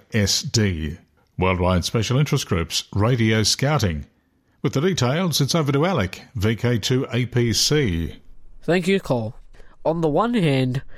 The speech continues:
Speaker 2: Eric Valentine, an eighty-year-old former Scoutmaster, is lucky that a group of Scouts just happened to pass in their canoes minutes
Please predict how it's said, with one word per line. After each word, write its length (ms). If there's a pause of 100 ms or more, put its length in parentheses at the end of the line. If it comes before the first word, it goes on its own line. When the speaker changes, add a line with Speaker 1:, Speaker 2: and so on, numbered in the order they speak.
(140)
Speaker 2:
Eric 280
Valentine, 720
an 240
eighty-year-old 640
former 440
Scoutmaster, 880 (380)
is 240
lucky 280
that 140
a 80
group 280
of 100
Scouts 460
just 300
happened 320
to 60
pass 460
in 60
their 160
canoes 560
minutes 420